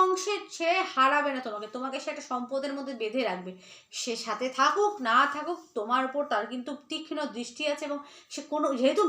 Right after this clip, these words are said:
মার্সের লোক, প্রথম কথা তাদের মধ্যে হারার তো মানসিকতা নেই। তুমি যদি ভাবো যে মার্সের লোক চুপ করে আছে মানে, মানে সে হেরে গেল, না। সাংঘাতিক মার্স, যাদের মার্স বলবান চাটে, তারা যে কিভাবে কি হারে বদলা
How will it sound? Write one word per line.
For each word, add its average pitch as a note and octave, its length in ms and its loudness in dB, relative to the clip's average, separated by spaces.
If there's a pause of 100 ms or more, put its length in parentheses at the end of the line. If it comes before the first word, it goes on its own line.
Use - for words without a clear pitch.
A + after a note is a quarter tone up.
মার্সের E4 460 6 (120)
লোক, G#3+ 140 2 (520)
প্রথম C#4+ 300 4
কথা F4+ 220 4
তাদের D4 260 4
মধ্যে D#4 220 4
হারার B3 300 6
তো D#4+ 120 0
মানসিকতা C4 540 0
নেই। F#3+ 100 -2 (340)
তুমি B3 220 -4
যদি D#4 120 0 (100)
ভাবো C#4 160 6 (100)
যে D4 60 0 (100)
মার্সের C4+ 480 4
লোক D#4+ 100 4 (120)
চুপ F4+ 160 0 (120)
করে F4 160 8 (100)
আছে E4 180 2 (100)
মানে, E4+ 140 6 (380)
মানে D4 220 0
সে E4+ 60 2 (100)
হেরে D4 240 6
গেল, E4+ 100 8 (140)
না। C4+ 100 6 (1040)
সাংঘাতিক E4 560 6
মার্স, C4 240 6 (140)
যাদের C#4+ 280 2
মার্স D4+ 240 6 (120)
বলবান C#4+ 400 4
চাটে, C4+ 260 2 (480)
তারা B3 260 6
যে D#4 60 0 (120)
কিভাবে E4+ 440 8 (140)
কি D#4 180 -6
হারে E4 220 8 (320)
বদলা C4+ 360 6